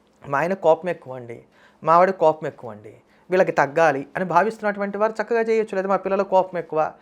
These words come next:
అని భావిస్తున్నటువంటి వారు వాళ్ళలో ఉన్నటువంటి ఆ కోపం తగ్గడానికి, లేదా ఎవరికన్నా సరే ఏదైనా ఒక వ్యసనం ఉన్నట్లయితే కనుక వాళ్ళకు ఉన్నటువంటి ఆ వ్యసనం నుంచి వాళ్ళు బయటపడడానికి ఇటువంటి సందర్భాల్లో కూడా ఈ కాలభైరవాష్టకాన్ని పారాయణ చేయవచ్చు.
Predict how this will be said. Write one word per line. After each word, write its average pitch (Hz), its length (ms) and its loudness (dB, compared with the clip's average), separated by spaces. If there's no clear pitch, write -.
అని 190 120 0
భావిస్తున్నటువంటి 185 760 0
వారు 139 420 -2
వాళ్ళలో 196 320 4
ఉన్నటువంటి 196 340 -2
ఆ - 20 0
కోపం 175 420 0
తగ్గడానికి, 123 680 -10
లేదా 180 460 4
ఎవరికన్నా 233 500 4
సరే 226 180 0
ఏదైనా 220 140 2
ఒక 214 100 0
వ్యసనం 175 480 2
ఉన్నట్లయితే 208 460 -2
కనుక 165 140 -6
వాళ్ళకు 185 380 4
ఉన్నటువంటి 202 300 -2
ఆ 175 60 4
వ్యసనం 160 340 0
నుంచి 226 200 -6
వాళ్ళు 175 200 0
బయటపడడానికి 151 760 -2
ఇటువంటి 220 420 -8
సందర్భాల్లో 196 580 0
కూడా 185 140 0
ఈ 180 40 -4
కాలభైరవాష్టకాన్ని 151 840 -4
పారాయణ 123 400 -6
చేయవచ్చు. - 280 -18